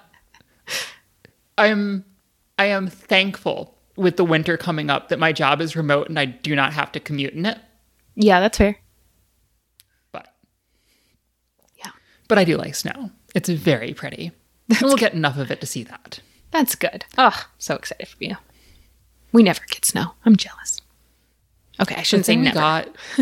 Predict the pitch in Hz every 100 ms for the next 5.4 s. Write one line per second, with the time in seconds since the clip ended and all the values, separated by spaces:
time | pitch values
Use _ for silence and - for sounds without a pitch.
0 | 233 330 - - - - _ _ _ _
1 | 190 - 233 269 247 156 - 165 208 -
2 | 214 170 127 113 117 - - - _ _
3 | _ _ 202 175 190 180 170 160 156 160
4 | 170 170 147 127 123 123 123 - 151 143
5 | 135 139 156 -